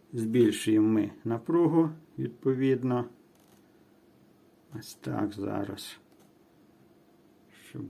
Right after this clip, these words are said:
було видно. Збільшується у нас напруга. Трішки щось камера. Так. Струм становить нуль нуль два ампера.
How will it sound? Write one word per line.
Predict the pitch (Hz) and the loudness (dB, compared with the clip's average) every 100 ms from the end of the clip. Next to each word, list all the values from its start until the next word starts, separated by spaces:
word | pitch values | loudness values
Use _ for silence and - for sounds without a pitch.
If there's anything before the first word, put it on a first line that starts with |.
| - | -14
було | 107 98 | -12 -10
видно. | - 147 151 147 147 143 139 - _ _ _ _ _ _ _ _ 110 | -8 -4 -4 -4 -4 -4 -6 -16 _ _ _ _ _ _ _ _ -14
Збільшується | 104 110 101 - 101 - 101 | -6 -2 -2 -4 -8 -6 -8
у | |
нас | 98 - - | -8 -8 -8
напруга. | 104 - 160 165 165 156 143 - _ _ _ _ _ _ _ _ - _ _ _ _ _ | -8 0 2 4 4 2 0 -12 _ _ _ _ _ _ _ _ -20 _ _ _ _ _
Трішки | 120 - - | -16 -16 -20
щось | - - - - | -18 -16 -16 -16
камера. | 92 98 98 104 107 - - _ _ _ _ _ - | -16 -16 -10 -6 -6 -8 -16 _ _ _ _ _ -20
Так. | - 123 - - - _ _ _ _ _ _ | -14 -12 -12 -16 -20 _ _ _ _ _ _
Струм | - - 113 110 | -20 -6 0 0
становить | 107 113 110 101 101 | -2 -2 0 0 -2
нуль | 120 | -2
нуль | 120 113 101 | 0 0 0
два | 98 104 | 0 0
ампера. | 104 - 175 160 160 160 | 0 -2 0 4 4 2